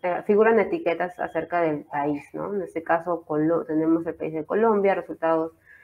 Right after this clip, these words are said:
de estudios de Brasil. Eh, también ahí figura la etiqueta de tipo de recurso. Bien, entonces yo voy a seleccionar uno de estos, eh, resultados para ver, ¿no? Para revisar y cómo acceder al contenido completo.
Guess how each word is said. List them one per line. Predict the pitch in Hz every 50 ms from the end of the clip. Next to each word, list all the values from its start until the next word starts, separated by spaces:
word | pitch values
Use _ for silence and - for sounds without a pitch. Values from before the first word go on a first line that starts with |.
| - _ _ -
de | 156 160 156 156
estudios | 156 156 160 160 160 160 165 165
de | 165 160 147 147 - -
Brasil. | 160 156 - 190 151 - - 247 254 240 220 254 277 - _ _ - - _ _ - -
Eh, | 160 160 156 151 151 151
también | - 160 160 165 170 175 170 170 - _ _ _ _ _ -
ahí | - 165 160 156
figura | - 170 160 160 156
la | 156 151
etiqueta | 151 151 - - 151 147 - 156 156
de | 151 147 143
tipo | - 147 - - 147
de | 139
recurso. | - 147 143 - 214 220 202 208 - - - _ _ _ _ _ _ _ _ _ _ _ _ _ _ _ _ _ _ _ _ _ _ _ _ _ _ -
Bien, | - 196 226 208
entonces | 180 175 170 208 233 226 240 247 226
yo | 214 240 247
voy | 240 247
a | 254
seleccionar | 233 240 214 214 208 214 202 202 208 220 226 220 -
uno | 220 226 220 220 214 214
de | 214 208
estos, | 208 208 - 214 202 202 - _ _ _ _ _ _ _ _ _ _ _ -
eh, | - 180 175 175
resultados | 170 175 175 - 214 208 - 277 277 294 349 339 -
para | - - 180 170 170 165
ver, | 170 180 190 190 - -
¿no? | 180 180 185 220 240 247
Para | - 175 165 160 160 160 165 165
revisar | - 165 170 165 165 165 165 185 180 185 185 - - _ _ _ _ _ _ _ _ _ _ _ _ _
y | - 170 170 160 165
cómo | - 185 185 185
acceder | 190 190 - 175 160 160
al | 160 160 156 156
contenido | 160 156 147 143 143 143 - 147
completo. | - 143 151 - - - - - -